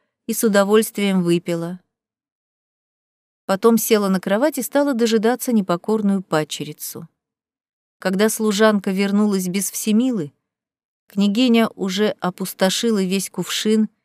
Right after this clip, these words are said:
и потребовала еще питья, да похолоднее.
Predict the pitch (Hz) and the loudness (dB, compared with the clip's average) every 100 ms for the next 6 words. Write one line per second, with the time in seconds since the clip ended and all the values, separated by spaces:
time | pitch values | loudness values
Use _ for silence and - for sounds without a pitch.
0 | _ _ _ 190 196 196 214 233 220 220 | _ _ _ -4 -2 -2 2 2 4 4
1 | 220 220 - - 277 190 175 160 151 143 | 4 2 0 0 0 -2 -6 -4 -4 -4
2 | 139 _ _ 160 175 185 196 185 180 165 | -8 _ _ -6 -6 -4 -2 0 0 2
3 | 185 165 151 | 0 0 -4